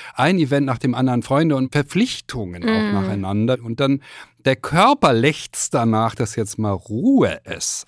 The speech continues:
Speaker 2: Mhm.
Speaker 1: Absolute Ruhe, ja. So eine entspannte Relax-Liege.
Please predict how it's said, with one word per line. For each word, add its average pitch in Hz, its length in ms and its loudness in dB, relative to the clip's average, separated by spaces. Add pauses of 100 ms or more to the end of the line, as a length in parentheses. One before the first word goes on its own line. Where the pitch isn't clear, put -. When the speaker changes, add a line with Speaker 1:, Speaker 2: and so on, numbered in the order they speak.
Speaker 2:
Mhm. 240 60 2
Speaker 1:
Absolute 160 760 0
Ruhe, 120 920 0
ja. 120 300 0 (340)
So - 140 -6
eine 117 240 0
entspannte 135 920 -2
Relax-Liege. 107 1400 -4